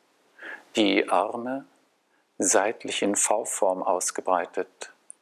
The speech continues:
Armbeugen und Handflächen schauen zur Decke, die Handrücken am Boden abgelegt.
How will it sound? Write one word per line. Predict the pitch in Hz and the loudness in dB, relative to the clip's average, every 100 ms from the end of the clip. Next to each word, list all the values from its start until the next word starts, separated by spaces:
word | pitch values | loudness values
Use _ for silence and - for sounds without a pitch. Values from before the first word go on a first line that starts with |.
| _ _ _ _ _ | _ _ _ _ _
Armbeugen | - 90 120 127 110 98 101 101 101 107 | 0 0 -2 -4 -2 -2 -2 -6 -8 -4
und | - 160 190 | -2 -2 0
Handflächen | 101 98 - - 104 - 101 104 117 _ _ _ | -2 -2 -2 0 0 -2 -4 -4 -10 _ _ _
schauen | - - 107 113 | 0 2 0 0
zur | 127 | 0
Decke, | 120 98 78 90 - _ _ _ _ _ _ _ _ _ | 0 -2 -4 -6 -10 _ _ _ _ _ _ _ _ _
die | 98 90 | -2 0
Handrücken | 90 87 85 95 95 - 117 127 - _ _ _ - - | 0 -2 -2 -4 -4 -6 -8 -8 -14 _ _ _ -20 -8
am | 98 92 90 | -6 -4 -4
Boden | 92 95 101 110 - | 0 0 0 -4 -2
abgelegt. | 101 - - 87 87 - _ - - | -2 -2 -4 -2 -2 -8 _ -14 -14